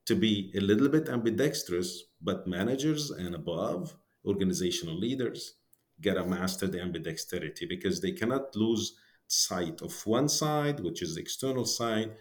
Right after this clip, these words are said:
from the internal side. So you get ambidextrous in technology, sweet. Ambidextrous in customer, who's the customer? Uh, is the business the customer, or is the business customer the customer, meaning the external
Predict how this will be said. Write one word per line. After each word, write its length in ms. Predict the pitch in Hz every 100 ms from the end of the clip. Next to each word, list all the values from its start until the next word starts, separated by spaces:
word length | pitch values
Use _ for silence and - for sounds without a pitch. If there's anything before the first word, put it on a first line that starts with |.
| - _ _ _
from 240 | - 104
the 80 | 104
internal 440 | 92 87 82 76 73
side. 360 | - 71 - _ _ _ _ _ _ _ _ _ _ -
So 140 | -
you 80 | 107
get 220 | 107 101 - - _ -
ambidextrous 720 | 110 107 113 113 - 98 -
in 120 | 92
technology, 800 | 92 90 135 214 180 107 107 107 -
sweet. 580 | - - 87 78 - - _ _ _ _
Ambidextrous 720 | 113 110 113 107 101 95 85 -
in 400 | 95 92 90 - _ _ _ _
customer, 540 | 165 196 - 95 101
who's 240 | 107 117 117
the 80 | 110
customer? 680 | 104 98 - 78 80 117 - _ 90
Uh, 140 | 87 -
is 180 | 87 80
the 80 |
business 400 | 78 117 143 127
the 100 | 139
customer, 640 | 131 120 - 135 143 208 208
or 200 | 107 98
is 160 | 92 80
the 140 | 90 - - _ _ _ _ _
business 460 | - 90 92 82 -
customer 540 | - 156 - 90 80
the 140 | 78 82
customer, 540 | - - - 85 95
meaning 340 | 92 82 78 76
the 220 | 76 -
external 560 | 82 - - 78 73